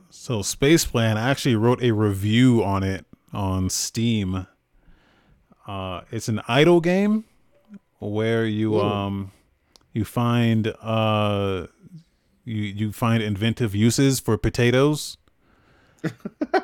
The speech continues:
Speaker 2: Okay.
Speaker 1: And it has a dope soundtrack.
Speaker 2: Is, uh, I think I found it. I'm gonna put it in the, uh,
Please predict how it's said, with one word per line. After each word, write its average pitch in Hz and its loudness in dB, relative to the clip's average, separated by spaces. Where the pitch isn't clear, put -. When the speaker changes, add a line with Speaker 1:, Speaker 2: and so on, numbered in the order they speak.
Speaker 2:
Okay. 135 6
Speaker 1:
And 107 2
it 110 2
has 104 4
a 98 0
dope 110 4
soundtrack. 92 0
Speaker 2:
Is, 113 -10
uh, 117 -2
I 104 -4
think 120 -8
I 95 -12
found 101 -10
it. 98 -12
I'm 107 -14
gonna 104 -14
put 101 -14
it 98 -12
in 95 -16
the, 98 -14
uh, 95 -16